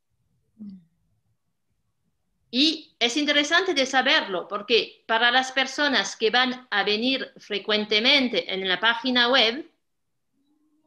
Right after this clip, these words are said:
ya saben que cuando estáis abriendo esta página,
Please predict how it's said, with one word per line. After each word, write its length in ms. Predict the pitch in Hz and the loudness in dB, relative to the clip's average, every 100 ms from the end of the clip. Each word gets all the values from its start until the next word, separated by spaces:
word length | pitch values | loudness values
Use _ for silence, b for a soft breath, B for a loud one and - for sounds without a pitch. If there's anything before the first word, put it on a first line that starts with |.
| - | -6
ya 300 | 220 294 302 | 0 2 2
saben 560 | - 254 233 254 311 480 - - 254 | 0 0 2 4 2 0 -10 -16 0
que 240 | 233 220 | 0 2
cuando 720 | 240 247 254 254 220 - - _ _ _ _ _ _ _ _ _ _ _ _ _ | 2 2 4 4 2 -2 -12 _ _ _ _ _ _ _ _ _ _ _ _ _
estáis 760 | - 202 - _ 240 247 247 247 | -8 -8 -10 _ 0 2 2 0
abriendo 540 | 202 202 226 269 269 214 | 0 0 2 2 2 0
esta 360 | 208 269 269 | 0 0 0
página, 600 | 247 233 233 262 254 302 | 2 0 0 -4 0 0